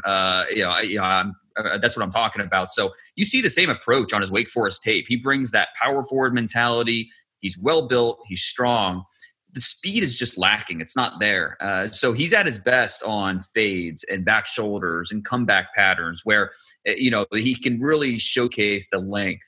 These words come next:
the focus, the adjustment skills. And I, I think he relies too much on, on his timing and his play strength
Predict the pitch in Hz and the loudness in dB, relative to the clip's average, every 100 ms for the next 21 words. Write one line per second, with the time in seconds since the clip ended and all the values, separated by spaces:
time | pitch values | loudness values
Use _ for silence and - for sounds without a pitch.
0 | - 92 - 113 110 92 87 90 85 107 | -8 -8 -2 -2 0 -4 -2 -4 -2 -2
1 | 107 90 82 - 95 90 90 101 82 - | -2 -4 -6 -4 -2 -2 -4 -6 -6 -16
2 | - - - - 151 220 254 208 135 107 | -20 -2 0 0 -2 -2 0 2 2 2
3 | 110 123 117 - - 147 117 107 - 117 | 4 4 2 -2 -4 -2 0 0 -2 -2
4 | 95 95 101 90 - - 104 113 131 139 | -2 -4 -2 -2 -4 -2 2 4 4 0
5 | 156 - _ - 104 - - 107 127 - | -2 -10 _ -6 -4 -4 0 0 2 0
6 | 165 185 | 0 -2